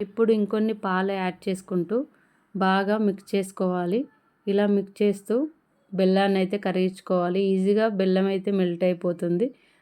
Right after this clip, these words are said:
తర్వాత ఇందులో కొంచెం కొంచెం నెయ్యి అయితే యాడ్ చేసుకుంటూ స్వీట్ దగ్గర పడేంత వరకు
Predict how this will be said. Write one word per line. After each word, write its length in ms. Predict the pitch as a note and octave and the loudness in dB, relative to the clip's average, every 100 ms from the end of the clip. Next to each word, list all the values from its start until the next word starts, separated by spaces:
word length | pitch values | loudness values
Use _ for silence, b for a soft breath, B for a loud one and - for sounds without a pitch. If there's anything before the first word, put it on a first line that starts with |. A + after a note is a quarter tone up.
| b - | b -4
తర్వాత 400 | G3 G3+ G#3 G3+ A#3+ E4 - G3 | 0 2 0 0 -2 -4 -6 0
ఇందులో 260 | F#3+ G3 G#3 G#3 | 2 2 0 -4
కొంచెం 260 | F#3 G#3 G3+ | -4 -4 -2
కొంచెం 300 | G3+ F#3 G3+ A#3+ G#3 | -2 -2 -4 -2 2
నెయ్యి 180 | F#3 G3 | 4 4
అయితే 180 | G3 G3 | 2 -2
యాడ్ 260 | F#3 F3+ F3+ F#3+ | -4 -4 -6 -4
చేసుకుంటూ 460 | F#3 - F3 F3 A3+ A3+ | -4 -4 -6 -4 -6 -4
స్వీట్ 320 | G3 G3+ G3 F#3 | 0 2 2 -2
దగ్గర 360 | E3+ E3+ G3 G#3 G3 | -2 -2 -2 -2 -2
పడేంత 440 | F#3 F#3 F#3 F#3 F#3 | 0 2 0 0 -2
వరకు 260 | F3 F3 | -4 -4